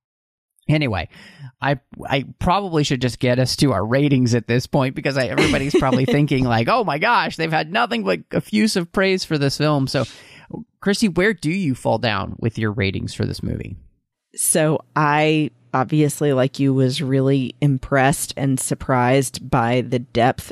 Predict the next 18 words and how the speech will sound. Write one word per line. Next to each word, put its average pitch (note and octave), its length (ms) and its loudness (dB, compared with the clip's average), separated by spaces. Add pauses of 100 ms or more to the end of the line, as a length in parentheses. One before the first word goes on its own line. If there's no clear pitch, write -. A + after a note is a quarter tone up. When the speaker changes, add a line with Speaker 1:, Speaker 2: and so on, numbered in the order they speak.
(120)
Speaker 2:
that, C3+ 400 -4 (120)
that C#3 260 -2
this C3+ 140 -2
movie C3 320 2
ended C3 280 2
up A#2 140 0
having. A#2+ 640 -2
Um, A#2+ 360 -4
and C3+ 160 2
it - 120 0
wasn't C#3 500 0
just C3 420 -2 (340)
fluff - 680 -2
and B2+ 380 0 (160)
another C3 340 2
kid C#3+ 320 0
movie B2+ 440 4
about B2 400 0